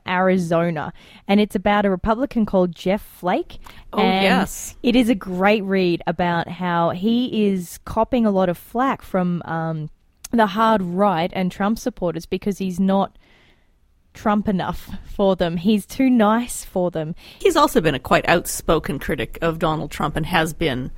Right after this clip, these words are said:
Speaker 1: Yeah.
Speaker 2: for, for months and months now, and Trump has made no secret of the fact that he's,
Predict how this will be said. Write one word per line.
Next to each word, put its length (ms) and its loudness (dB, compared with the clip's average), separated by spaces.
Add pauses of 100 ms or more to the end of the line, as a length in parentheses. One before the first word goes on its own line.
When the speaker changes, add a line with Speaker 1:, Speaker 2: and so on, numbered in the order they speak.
(200)
Speaker 1:
Yeah. 280 4
Speaker 2:
for, 60 -6
for 120 4
months 300 2
and 100 -2
months 240 2
now, 160 0
and 100 -2
Trump 200 -2
has 140 -6
made 220 -4
no 140 -2
secret 320 -4
of 80 -10
the 80 -10
fact 260 -6
that 80 -6
he's, 240 -8